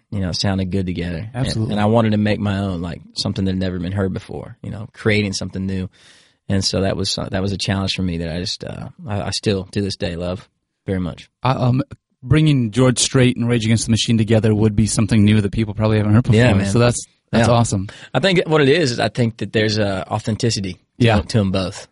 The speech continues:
Speaker 1: you know?
Speaker 2: Yep.
Speaker 1: Rage, they were passionate about, you know, you know, screw the man. You know,
Speaker 2: Yep.
Speaker 1: that was kind of their passionate, uh,
Speaker 2: You never questioned where they
Speaker 1: theme.
Speaker 2: stood.
Speaker 1: Right.
Speaker 2: You know where they're at.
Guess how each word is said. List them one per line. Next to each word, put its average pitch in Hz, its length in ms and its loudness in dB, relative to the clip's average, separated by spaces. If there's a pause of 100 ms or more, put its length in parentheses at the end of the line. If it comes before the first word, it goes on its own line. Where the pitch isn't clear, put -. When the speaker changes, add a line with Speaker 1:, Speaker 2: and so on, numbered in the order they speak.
(100)
Speaker 1:
you 98 100 -2
know? 104 120 2
Speaker 2:
Yep. 101 100 -4 (480)
Speaker 1:
Rage, 120 540 2
they 110 160 2
were 107 100 2
passionate 107 480 0
about, 92 420 -4
you 101 140 -6
know, 90 220 -6 (640)
you 98 120 -4
know, 87 320 -4 (200)
screw - 280 0
the 98 100 2
man. 95 360 -2
You - 100 -6
know, 95 80 -2
Speaker 2:
Yep. 131 100 2
Speaker 1:
that 98 80 -4
was 92 120 -8
kind - 280 -4
of 95 80 -2
their 95 80 -4
passionate, 95 500 -6 (100)
uh, 82 380 -10
Speaker 2:
You 131 80 0
never 143 200 4
questioned 123 440 0
where 104 100 6
they 107 140 4
Speaker 1:
theme. 98 100 2
Speaker 2:
stood. 92 300 2
Speaker 1:
Right. 117 260 2
Speaker 2:
You 117 80 4
know 113 120 6
where 104 100 4
they're 98 120 2
at. 95 160 -6